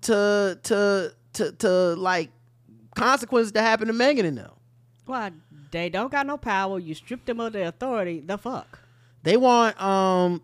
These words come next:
Speaker 1: they want them stripped of their titles. Uh, at, well, at least an M P, uh, has revealed his intention in, to introduce a bill to strip the Sussexes of their titles. Um, Duke of Westminster,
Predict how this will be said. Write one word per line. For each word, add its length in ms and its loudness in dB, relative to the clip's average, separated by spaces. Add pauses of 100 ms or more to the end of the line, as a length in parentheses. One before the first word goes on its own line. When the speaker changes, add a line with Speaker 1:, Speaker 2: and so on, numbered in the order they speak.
(160)
Speaker 1:
they 200 4
want 200 4
them 120 2
stripped 260 0
of 80 2
their 100 0
titles. 560 -4 (2500)
Uh, 20 -12
at, 340 -4
well, 200 -4
at 80 0
least 200 2
an 120 -2
M 180 0
P, 440 -2 (240)
uh, 260 0
has 180 -2
revealed 300 0
his 100 -4
intention 380 -4
in, 220 -4 (460)
to 100 2
introduce 360 0
a 80 2
bill 460 2
to 140 -6
strip 300 -2
the 60 -6
Sussexes 680 -2
of 80 -2
their 120 -2
titles. 500 -4 (2750)
Um, 400 0
Duke 280 2
of 180 0
Westminster, 840 0